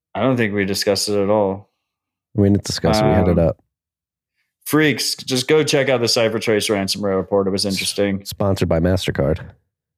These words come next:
Speaker 1: Bitcoin is still the number one used ransomware currency, followed by X M R.
Speaker 2: Are you worried?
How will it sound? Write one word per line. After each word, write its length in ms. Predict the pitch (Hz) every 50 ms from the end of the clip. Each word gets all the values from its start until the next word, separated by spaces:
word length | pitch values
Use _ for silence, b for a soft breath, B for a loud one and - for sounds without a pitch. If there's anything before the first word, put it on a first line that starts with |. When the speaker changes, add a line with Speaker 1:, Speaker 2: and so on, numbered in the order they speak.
| - 120
Speaker 1:
Bitcoin 460 | 113 127 127 131 - 156 143 139 135
is 140 | 127 117 -
still 260 | - - 127 123 123
the 100 | 113 120
number 300 | 113 117 113 110 113 113
one 220 | 110 110 107 107 107
used 560 | 107 104 104 101 101 98 - - - - - _ _ _ -
ransomware 540 | 110 110 107 101 98 - 110 113 107 101 92
currency, 440 | - - 107 104 101 - - 110 98
followed 360 | - - 107 107 107 110 101
by 160 | 107 110 107
X 220 | 101 107 107 - -
M 140 | 117 117
R. 280 | 117 113 110 98 95 101 _ _ _ _ _ _ _ _ _ _ _ _ _ _ _ _ _ _ _ _ _ _ _ _ _ _ _ _ _ _ _ _ _ _ _ _ _ _ _ _ -
Speaker 2:
Are 80 | 104 101
you 100 | 92 90
worried? 380 | 87 87 95 95 95 95 -